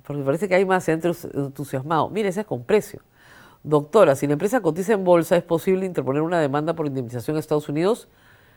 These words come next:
Eh, sí, por supuesto que sí.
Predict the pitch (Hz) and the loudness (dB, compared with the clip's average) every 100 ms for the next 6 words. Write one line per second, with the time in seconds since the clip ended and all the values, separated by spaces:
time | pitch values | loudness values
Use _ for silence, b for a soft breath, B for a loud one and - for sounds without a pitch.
0 | b b b _ 147 151 147 139 135 131 | b b b _ 0 2 4 6 4 2
1 | 208 311 - _ _ _ _ _ _ _ | -4 -6 -10 _ _ _ _ _ _ _
2 | - 139 143 156 208 269 151 - | -8 -6 -6 -8 -8 -8 -10 -12